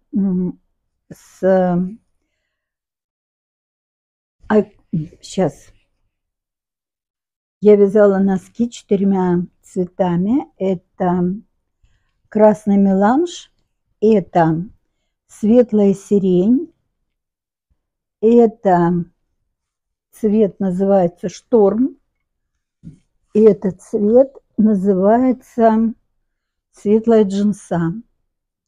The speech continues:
Пряжа носочная от Пехорки, а, в ста граммах двести метров,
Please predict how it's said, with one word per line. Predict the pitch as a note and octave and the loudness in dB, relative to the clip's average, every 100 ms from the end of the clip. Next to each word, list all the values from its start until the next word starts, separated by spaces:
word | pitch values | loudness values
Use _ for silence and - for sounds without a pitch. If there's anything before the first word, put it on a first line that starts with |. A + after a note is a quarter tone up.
| _ _ _ _ _ _ _ _ - | _ _ _ _ _ _ _ _ -4
Пряжа | G3 G#3 A3+ C4+ B3+ A#3+ B3 B3 A#3+ _ _ - _ _ _ _ _ _ _ - | 0 2 2 0 0 0 2 0 -2 _ _ -20 _ _ _ _ _ _ _ -4
носочная | G#3+ A3+ - A3+ F3+ F#3 G3+ F#3+ | -2 -2 -2 -2 -2 -4 -4 -4
от | F#3+ - | -6 -8
Пехорки, | A3+ _ G#3+ F#3 F3+ - B3+ D#4+ _ _ _ _ _ _ _ _ _ _ _ _ _ - | -10 _ -6 -6 -6 -2 -2 -2 _ _ _ _ _ _ _ _ _ _ _ _ _ -4
а, | F#3 F#3 F#3 | 0 0 -2
в | |
ста | F#3 - _ A3+ G3 | -6 -16 _ 4 4
граммах | F3+ G3+ G#3+ G3 F3 E3+ - - _ _ _ _ _ _ _ - | 2 0 0 2 0 -2 -6 -20 _ _ _ _ _ _ _ -10
двести | F3+ G#3+ A3 A3 - | -2 2 2 0 -4
метров, | G3+ F#3+ F3 E3+ E3 G#3+ C#4 F4 | 0 0 0 -2 -2 0 0 0